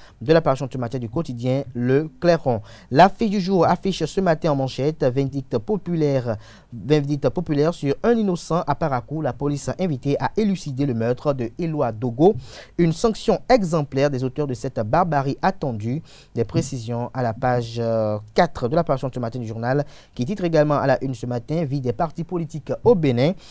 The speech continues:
Le Parti du Renouveau démocratique P R D tient son université de vacances ce week-end par visioconférence. L'accroche, titre en manchette ce matin, rentrée solennelle des universités du Bénin.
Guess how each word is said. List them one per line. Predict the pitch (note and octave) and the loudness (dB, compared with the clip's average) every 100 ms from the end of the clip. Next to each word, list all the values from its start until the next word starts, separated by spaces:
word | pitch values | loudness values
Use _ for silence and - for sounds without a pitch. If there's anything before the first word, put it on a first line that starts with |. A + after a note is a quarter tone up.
| - - - | -20 -20 2
Le | C#3+ D3 | 4 6
Parti | G#3 G3+ G#3+ | 6 4 2
du | |
Renouveau | F#3 F#3+ F#3+ | 4 4 4
démocratique | F#3 F#3 F3 E3+ D#3+ | 2 2 0 0 0
P | D3 C3+ | 2 2
R | |
D | B2+ D3+ | 2 -2
tient | - F#3+ | -2 -2
son | C3+ B2 C3 | -2 -2 -2
université | G#3 F#3 E3+ D#3+ D#3 | -2 0 -2 -2 -4
de | C#3+ | -2
vacances | C3 - C3+ E3 C#3+ | -2 -2 -4 -4 -4
ce | - A#3+ | -4 -2
week-end | C#3 - B2+ C#3 C#3 | -2 -2 -2 0 -2
par | - C3+ C3+ - - - | 2 2 2 -4 -20 -12
visioconférence. | G2+ F3+ C#3 A#2 A#2+ C3 F3+ F3 D#3+ C3 A2 G2+ A2+ G#2 - - - | -4 -2 -2 -2 -4 -2 0 2 2 0 -2 -2 -2 -2 -8 -20 -4
L'accroche, | A2+ E3 - G3+ E3+ - C#3+ | 8 8 8 6 6 6 0
titre | F3+ E3 | 0 0
en | |
manchette | D#3+ D#3 D#3+ | 0 0 -2
ce | D3 | -2
matin, | C3+ D3 D#3+ | -2 -2 -4
rentrée | C#3+ - C3 | -4 -4 -6
solennelle | - A#3 G#3+ E3+ D#3 C3+ A#2+ G#2+ | -2 0 4 4 4 2 0 0
des | A2 A#2 | -2 -2
universités | G3 F3+ D#3 - | -2 -2 -2 -4
du | C#3+ | -4
Bénin. | B2 A#2+ B2+ | -2 -2 -2